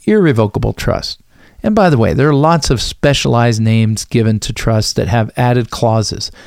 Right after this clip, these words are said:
For example, you might have a special needs child, in which case we call it a special needs trust because it's added provisions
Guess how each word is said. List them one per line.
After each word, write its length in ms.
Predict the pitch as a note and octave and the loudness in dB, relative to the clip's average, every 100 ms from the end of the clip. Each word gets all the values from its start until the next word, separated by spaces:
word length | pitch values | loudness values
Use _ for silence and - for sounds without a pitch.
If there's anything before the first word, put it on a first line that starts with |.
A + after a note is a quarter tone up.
| - - - - | -20 -20 -20 -4
For 180 | A#2 | -2
example, 640 | A2 G2+ A#2 A2+ A#2+ C#3+ C3+ - _ A#2+ | 0 0 0 0 0 -2 -2 -12 _ -4
you 100 | A#2+ | 0
might 220 | A2+ A2 | 2 2
have 160 | A#2+ A#2+ | 2 0
a 60 | |
special 440 | - B2+ A#2+ - B2+ | 0 0 0 0 0
needs 320 | C3+ C3 - | 0 -2 -4
child, 480 | - F#3 A#3 A2+ - _ _ | 0 0 0 -2 -6 _ _
in 120 | D#3+ | -2
which 180 | C3 - | -2 0
case 320 | - B2 - | 0 0 0
we 80 | B2+ | -4
call 240 | - A2+ | -2 0
it 60 | A#2+ | 0
a 60 | A2 | 0
special 400 | - G#2+ - A2+ | -2 -2 0 0
needs 280 | C3+ C3+ | 0 -2
trust 320 | - A2+ C#3 - | -2 0 0 -2
because 300 | D#3 D3 D3 | -2 0 -2
it's 160 | C#3+ - | -4 -2
added 360 | A2+ B2+ C#3 - | 2 2 2 0
provisions 640 | D#3 A#2+ A2 B2 C3 | 0 0 0 -2 -6